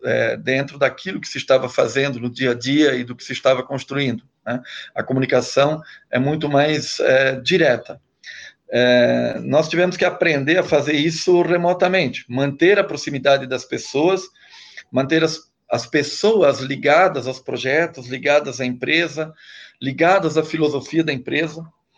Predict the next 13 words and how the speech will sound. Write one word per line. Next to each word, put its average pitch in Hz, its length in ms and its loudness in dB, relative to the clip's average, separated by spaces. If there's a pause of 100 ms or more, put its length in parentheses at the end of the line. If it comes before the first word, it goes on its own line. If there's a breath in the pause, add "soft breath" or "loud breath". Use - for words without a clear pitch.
(280 soft breath)
Essa 214 280 2
é - 20 4
uma 247 160 -2
grande 190 400 0
dificuldade, 160 880 -4
né? 135 100 -12
Mantê-los 160 640 0
unidos 165 520 -2
em 151 120 -8
torno 160 340 0
de 160 120 -4
um 170 120 -2
time. 165 400 -4